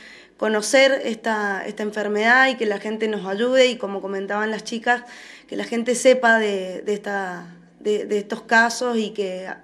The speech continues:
se haga conocer un poco más. No solamente para la ayuda de,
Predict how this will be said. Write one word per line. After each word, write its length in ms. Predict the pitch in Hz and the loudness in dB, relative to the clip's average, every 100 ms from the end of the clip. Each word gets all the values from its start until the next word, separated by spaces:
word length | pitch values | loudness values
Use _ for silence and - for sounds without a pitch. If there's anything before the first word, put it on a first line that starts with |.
| - | -20
se 200 | - 196 | -12 -6
haga 240 | 196 202 | -4 -4
conocer 360 | 196 196 185 214 | -4 -6 -4 -6
un 100 | 202 | -4
poco 220 | 202 196 | -6 -6
más. 200 | 190 175 - - - - - | -6 -10 -14 -20 -20 -20 -12
No 100 | 214 | -2
solamente 440 | 233 226 240 240 | 2 2 2 0
para 200 | 226 208 | 2 0
la 80 | 202 | 0
ayuda 320 | 202 220 220 | 2 2 2
de, 400 | 214 196 190 180 | 2 -2 -4 -8